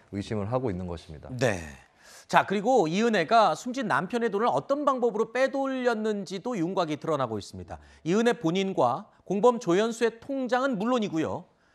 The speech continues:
Speaker 2: 주변 친구 세 명의 통장, 심지어 자신의 아버지 통장으로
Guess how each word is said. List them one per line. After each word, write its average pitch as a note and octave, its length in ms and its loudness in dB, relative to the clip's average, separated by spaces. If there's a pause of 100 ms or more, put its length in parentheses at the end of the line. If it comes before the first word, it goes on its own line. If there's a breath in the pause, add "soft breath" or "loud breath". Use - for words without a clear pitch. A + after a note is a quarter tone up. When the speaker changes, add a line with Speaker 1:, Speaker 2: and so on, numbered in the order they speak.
(320 soft breath)
Speaker 2:
주변 B3+ 300 2
친구 D4 380 0
세 G3+ 220 2
명의 A#3+ 260 2
통장, D#3 520 -4
심지어 G3+ 680 0
자신의 A3+ 320 -4
아버지 G#3 500 4
통장으로 F3+ 760 -2